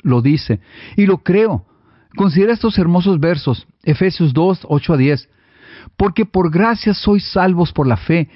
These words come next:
y eso no de vosotros, es don de Dios, no por obras para que nadie se glorie,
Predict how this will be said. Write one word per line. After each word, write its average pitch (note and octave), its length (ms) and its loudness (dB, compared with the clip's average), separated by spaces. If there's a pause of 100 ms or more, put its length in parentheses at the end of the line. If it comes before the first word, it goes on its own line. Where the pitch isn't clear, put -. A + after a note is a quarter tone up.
(220)
y F3+ 140 4
eso A3 220 2
no A3 160 4
de A3 120 2
vosotros, F3 680 -2
es F3+ 220 0
don A3 240 0
de F#3+ 140 0
Dios, C3 380 0 (720)
no A#3 200 2
por C4 180 2
obras G3+ 280 0
para D3 180 0
que C3+ 140 -2
nadie D3+ 240 2
se C3 180 -2
glorie, D#3 440 2